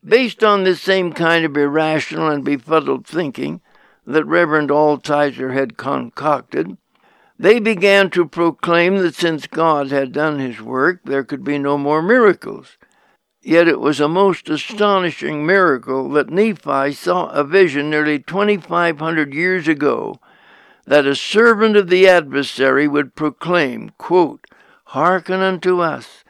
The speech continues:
and hear ye our precept, for there is no God today, for the Lord and the Redeemer hath done his work, and has given his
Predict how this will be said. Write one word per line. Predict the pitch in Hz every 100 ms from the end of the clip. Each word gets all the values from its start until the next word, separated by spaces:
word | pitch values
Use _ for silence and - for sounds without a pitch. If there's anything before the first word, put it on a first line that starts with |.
| _ _
and | 135 143
hear | 123 143 196 214 208
ye | 156 196 208 196
our | - 170 185
precept, | 170 - 170 175 - 123 - _ - _ _
for | 123 151 143
there | 147 165
is | 170 240 240 160
no | 156 196 208
God | 180 151 180 185 170 -
today, | 165 143 139 120 - _ _ _ _
for | - 139
the | 135
Lord | 135 156 208 208 180
and | 151
the | 143
Redeemer | 131 135 127 202 226 214 185
hath | 151 117 -
done | - 190 214
his | 185 151
work, | 135 170 165 - _ _ _ _
and | 123 151 151
has | 139 123
given | - 180 175 135 143
his | 139 135